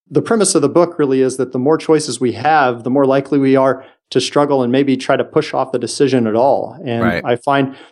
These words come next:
Speaker 1: there's a large portion of developers that just like a single opinionated solution. And I would say for those type of developers, React right now probably isn't a good fit for you.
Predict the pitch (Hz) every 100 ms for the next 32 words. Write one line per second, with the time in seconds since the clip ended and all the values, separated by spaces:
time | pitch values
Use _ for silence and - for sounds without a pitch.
0 | - 131 127 160 220 - - 151 - 131
1 | 123 117 131 135 - 120 113 - - 110
2 | - 139 143 - 120 123 131 131 - _
3 | - 117 - 147 147 143 135 123 139 139
4 | 127 120 120 - 113 127 127 113 104 -
5 | _ - - _ - 117 120 120 143 139
6 | 127 156 165 156 151 123 117 135 139 127
7 | 120 113 - - 117 131 151 - 131 -
8 | 131 131 127 - - - 185 190 180 180
9 | 156 143 147 - 175 170 120 107 71 -